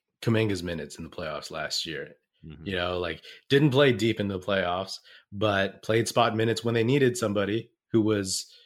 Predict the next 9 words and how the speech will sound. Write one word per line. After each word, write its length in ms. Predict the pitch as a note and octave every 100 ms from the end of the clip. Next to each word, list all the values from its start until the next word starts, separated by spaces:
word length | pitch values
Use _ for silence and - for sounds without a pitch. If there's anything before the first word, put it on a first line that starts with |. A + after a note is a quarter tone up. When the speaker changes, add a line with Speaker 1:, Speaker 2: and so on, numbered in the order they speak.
| - - _ _
Speaker 1:
uh, 160 | G2 F2+
who 120 | A2
fit 220 | G2 B2
his 140 | F#2 G2+
profile, 540 | - B2+ G#2 D2+ - _
right? 160 | G2 F#2
When 100 | F#2+
he 60 |
need-, 440 | G2 G#2+ G#2+ A2